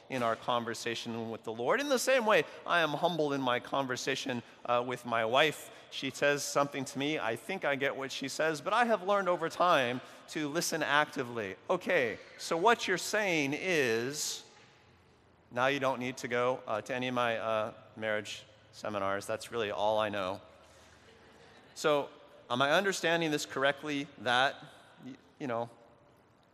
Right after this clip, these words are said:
there's always something, uh, to work out. There's a little humility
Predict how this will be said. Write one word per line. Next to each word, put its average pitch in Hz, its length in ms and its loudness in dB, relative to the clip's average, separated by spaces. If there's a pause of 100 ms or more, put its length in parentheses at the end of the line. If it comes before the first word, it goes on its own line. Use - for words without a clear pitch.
(320)
there's 117 140 -10
always 151 240 2
something, 143 380 -2
uh, 113 160 -2
to - 160 -10
work 131 160 -4
out. 139 100 2
There's 143 120 -4
a 147 40 -6
little 143 140 -2
humility 151 760 0